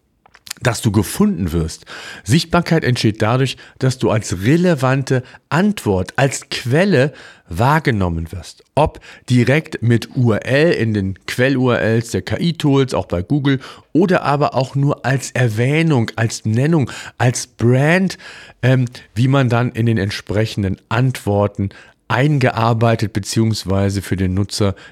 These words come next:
wiedergefunden werden kann. Also ich hoffe, ihr habt da noch mal einiges mitnehmen können. Mir ging's da noch mal um, äh, ja, ein Sp-, ein, ein Bild aufzuzeigen, worauf kommt es an?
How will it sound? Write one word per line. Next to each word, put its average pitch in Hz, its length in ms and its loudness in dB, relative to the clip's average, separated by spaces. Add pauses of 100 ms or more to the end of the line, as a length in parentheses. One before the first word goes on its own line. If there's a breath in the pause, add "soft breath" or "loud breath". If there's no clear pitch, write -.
(120 loud breath)
wiedergefunden 98 640 0
werden 87 220 -12
kann. - 180 -16 (500)
Also 202 160 2
ich - 120 -2
hoffe, 202 240 2 (300 loud breath)
ihr 127 180 2
habt 165 220 0
da 160 100 2
noch 156 140 0
mal 147 160 -2
einiges 151 440 0
mitnehmen 143 460 -2
können. 175 200 0
Mir 160 120 2
ging's 160 260 -4
da 151 220 0
noch 156 160 0
mal 147 260 0 (540 loud breath)
um, 156 560 2 (440 loud breath)
äh, - 80 -20 (300)
ja, 160 220 2
ein 160 180 2
Sp-, - 220 -4 (320)
ein, 151 180 -2
ein 143 220 0
Bild 214 420 2
aufzuzeigen, 147 1000 0 (320 soft breath)
worauf 156 500 0
kommt 131 320 -2
es - 240 -4
an? 110 240 0